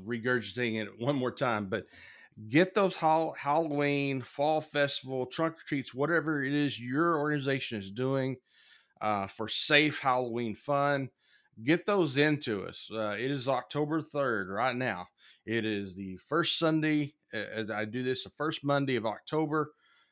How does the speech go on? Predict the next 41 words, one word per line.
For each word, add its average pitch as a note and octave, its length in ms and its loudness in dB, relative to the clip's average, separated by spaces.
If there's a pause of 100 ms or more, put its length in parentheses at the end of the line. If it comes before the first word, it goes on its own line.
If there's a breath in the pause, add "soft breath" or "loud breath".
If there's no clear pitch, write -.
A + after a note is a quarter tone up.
(120 soft breath)
Um, G2 440 -4
start C3+ 440 2
getting D3 220 2
those C3+ 240 2
into A#2+ 460 -2
us. - 360 -10
Uh, G#2 100 -4
you G#2+ 240 -4
can G#2 200 -2
go C#3+ 300 6
to A#2 240 -2
the, G2 240 -6 (540)
to A#2 100 -4
the G#2 60 -6
Conway D#3 340 2
Scene C3+ 240 -4
calendar F3 460 2
and D3 100 -6
click D3 240 0 (160)
submit A#2 500 -4
your A2 140 -2
event, E3+ 340 2 (460 soft breath)
and G#2 120 -6
you G#2 80 -8
can G2 140 -12
submit A2+ 320 -6
it G2 120 -12
that D#3 220 -4
way. D#3+ 360 0
Or G#2+ 340 -4
if - 100 -18
you A2 80 -8
just A2 240 -10
wanna G#2 220 -8
email D#3 400 0
me, D#3 360 -2 (500)
um, F#2+ 420 -4 (100)
conwayscene C#3 1000 0 (260 loud breath)
at G2 320 -6
gmail C3 440 0
dot A2 180 -2